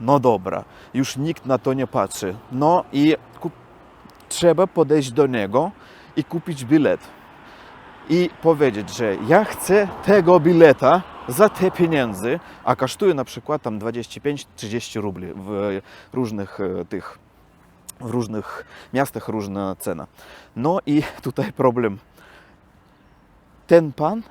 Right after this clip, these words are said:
e, jakby otrzyma twoje pieniądze, ale on nie chce dawać do ciebie tego bileta,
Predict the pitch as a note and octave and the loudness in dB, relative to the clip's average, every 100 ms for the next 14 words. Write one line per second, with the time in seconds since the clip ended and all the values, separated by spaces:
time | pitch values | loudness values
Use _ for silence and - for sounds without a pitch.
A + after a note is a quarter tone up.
0 | _ - A2+ A2+ A2 G#2+ - G#2+ G#2 A#2 | _ -6 -2 0 0 -4 -4 -6 -2 -2
1 | - - _ C3 - - A#2+ G2 - A2+ | -2 -12 _ -10 -8 -8 -4 -6 -4 -4
2 | G#2 - A#2+ A2+ A#2+ C3+ D#3 - F3 G#3+ | -4 -6 -8 -6 -6 -6 -8 -2 0 0
3 | A3 - - - D#3+ D#3 F#3+ F3+ - C#3 | -2 -8 -20 -6 -4 -2 -4 -6 -6 -4
4 | A2 G2+ A2 G2+ G2+ F#2 G2+ F2+ E2 G#2+ | -2 -2 -2 -4 -8 -8 -8 -8 -8 -8
5 | F#2+ F#2 G2+ F#2 E2+ E2 | -8 -8 -8 -6 -8 -10